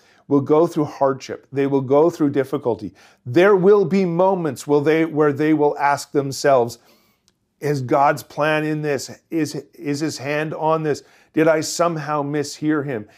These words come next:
And yet, what we see is that with perseverance, and because God's good plan cannot be thwarted, that eventually there is breakthrough.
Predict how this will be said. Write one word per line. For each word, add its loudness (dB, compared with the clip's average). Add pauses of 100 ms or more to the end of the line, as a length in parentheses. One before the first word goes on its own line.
(260)
And -2
yet, 2 (520)
what 2
we 2
see -2
is -2
that 2
with -2
perseverance, -8 (120)
and -6
because 0
God's 2 (520)
good 4
plan -6
cannot -4
be -2
thwarted, 0 (720)
that 4
eventually 2
there 4
is 0
breakthrough. 0